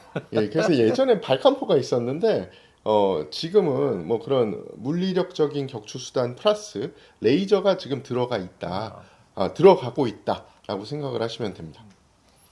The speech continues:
Speaker 1: 근데 레이저는 직선으로 가는 것도 있고 이렇게 범위로 가는 것도 있잖아요.
Speaker 2: 예, 예.
Speaker 1: 이건 재미-, 범위로 가는 건가?
Speaker 2: 아닙니다.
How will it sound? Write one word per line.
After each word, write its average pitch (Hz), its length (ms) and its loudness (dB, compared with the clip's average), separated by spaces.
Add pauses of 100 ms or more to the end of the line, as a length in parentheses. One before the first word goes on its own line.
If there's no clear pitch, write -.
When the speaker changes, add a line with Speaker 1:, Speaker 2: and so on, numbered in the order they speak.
(340)
Speaker 1:
근데 110 140 -10
레이저는 120 800 -6
직선으로 190 580 -4
가는 104 240 -8
것도 - 220 -12
있고 - 200 -14
이렇게 98 260 -12
범위로 131 440 -4
가는 95 220 -6
것도 90 240 -16
있잖아요. - 400 -20 (120)
Speaker 2:
예, 214 40 0
예. - 20 2
Speaker 1:
이건 139 380 -8
재미-, 131 300 -6 (260)
범위로 135 340 -2
가는 101 260 -6
건가? - 300 -14 (320)
Speaker 2:
아닙니다. 101 340 -4